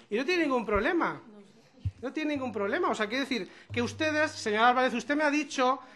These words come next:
que no ha pagado, que no ha pagado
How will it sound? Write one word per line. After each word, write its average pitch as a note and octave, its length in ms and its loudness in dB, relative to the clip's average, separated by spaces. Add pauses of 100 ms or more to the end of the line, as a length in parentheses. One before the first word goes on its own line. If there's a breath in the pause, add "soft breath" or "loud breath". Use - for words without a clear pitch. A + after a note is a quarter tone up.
(140 loud breath)
que A#3 120 2
no C4 100 4
ha D4 100 4
pagado, C#4 640 8 (240)
que G3+ 140 -4
no A#3+ 80 2
ha C#4+ 100 2
pagado C4 640 4